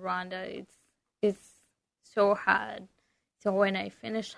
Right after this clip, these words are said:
high school, I had my brothers to take care of, and I had myself as well. And I had to rent, I had to do everything. And probably the sponsorship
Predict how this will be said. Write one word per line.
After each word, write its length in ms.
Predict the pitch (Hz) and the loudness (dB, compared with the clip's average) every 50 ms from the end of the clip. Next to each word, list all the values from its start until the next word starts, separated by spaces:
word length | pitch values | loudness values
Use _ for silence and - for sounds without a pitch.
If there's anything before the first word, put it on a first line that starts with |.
| - - | -2 2
high 180 | 226 233 262 | 2 4 4
school, 680 | 254 - - _ - 190 - - - - - - - - | 2 -2 -8 _ -4 -4 -4 -4 -4 -6 -8 -10 -10 -6
I 500 | 190 190 190 185 185 185 185 185 185 190 _ _ _ _ _ _ _ _ _ _ - - | -4 -4 -2 -2 -4 -6 -8 -10 -12 -16 _ _ _ _ _ _ _ _ _ _ -12 -6
had 180 | 196 190 185 190 | -4 -4 -4 -4
my 200 | 202 190 190 190 | -6 -8 -8 -10
brothers 840 | 185 - - 214 226 220 214 202 202 - - - - 196 - - _ _ | -4 4 8 8 10 10 8 6 2 -2 -4 -4 -8 -10 -14 -18 _ _
to 80 | - 196 | -12 -12
take 380 | - - 196 202 196 - - | -4 0 0 0 0 -2 -10
care 260 | - 196 190 190 - - - - | -8 -6 -6 -6 -6 -8 -10 -12
of, 120 | - 202 208 | -14 -16 -14
and 360 | 202 190 190 190 185 - - - | -12 -12 -10 -12 -12 -16 -8 -6
I 100 | 196 196 | -6 -6
had 280 | 190 - 190 185 180 202 | -6 -6 -6 -6 -6 -6
myself 580 | 196 190 - 185 - _ _ 226 214 214 214 - | -12 -14 -14 -16 -20 _ _ 0 0 0 0 0
as 240 | 196 - - 185 - | -2 -4 -4 -4 -8
well. 440 | 190 185 190 196 190 190 196 196 196 - _ _ 208 _ _ _ _ _ _ _ _ _ _ - | -10 -8 -6 -6 -6 -6 -8 -10 -12 -14 _ _ -20 _ _ _ _ _ _ _ _ _ _ -4
And 420 | 196 190 185 180 180 180 185 185 - | -4 -4 -2 -4 -6 -8 -10 -12 -14
I 60 | 196 | -14
had 380 | 190 - - 190 185 180 - _ - - | -14 -4 -2 -2 -2 -2 -4 _ -2 0
to 280 | 214 190 185 180 190 185 | 2 2 2 2 -2 -4
rent, 640 | 185 180 180 196 196 196 196 196 190 190 190 - | -8 -4 2 2 2 2 2 0 -4 -6 -10 -10
I 160 | 208 208 196 - - | -10 -12 -12 -4 0
had 220 | 190 190 185 - | 0 0 0 -2
to 100 | - 208 | -6 -8
do 160 | 185 - 185 - - _ - | -2 0 -2 -2 0 _ 6
everything. 840 | 285 294 269 262 - 202 196 196 - - - - - - 202 208 196 _ _ _ _ _ _ _ _ _ _ _ _ _ _ _ _ _ _ _ _ _ _ _ | 8 8 6 6 4 4 4 4 2 -6 -10 -8 -8 -10 -12 -14 -16 _ _ _ _ _ _ _ _ _ _ _ _ _ _ _ _ _ _ _ _ _ _ _
And 460 | 233 220 208 208 196 196 196 208 208 - _ _ | 0 2 4 4 2 2 0 -4 -8 -12 _ _
probably 640 | _ 214 208 202 208 208 202 202 202 202 202 202 196 | _ 4 8 10 8 8 8 6 6 8 8 8 8
the 200 | 190 208 196 190 | 6 4 2 2
sponsorship 800 | - - _ - 202 196 196 - 214 208 - - 196 190 196 | 0 -4 _ -2 -2 0 0 0 0 0 0 -2 -4 -6 -6